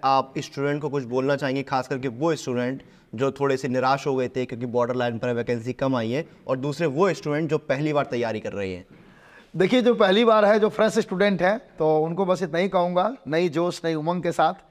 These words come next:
Speaker 2: कुछ कर गुजरने की चाहत के साथ, आ, आपकी एनर्जी लेवल अलग है,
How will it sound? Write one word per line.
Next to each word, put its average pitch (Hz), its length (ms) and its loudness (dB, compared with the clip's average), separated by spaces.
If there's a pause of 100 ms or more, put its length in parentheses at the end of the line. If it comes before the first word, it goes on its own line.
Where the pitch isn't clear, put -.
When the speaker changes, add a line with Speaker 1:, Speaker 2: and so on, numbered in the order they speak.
(260)
Speaker 2:
कुछ 180 160 -2
कर 214 180 2
गुजरने 185 360 2
की 180 100 0
चाहत 165 320 2
के 175 100 -2
साथ, - 500 -2
आ, 131 100 -8
आपकी 143 500 -2
एनर्जी 156 300 -2
लेवल 165 240 2
अलग 151 280 2
है, 160 240 -4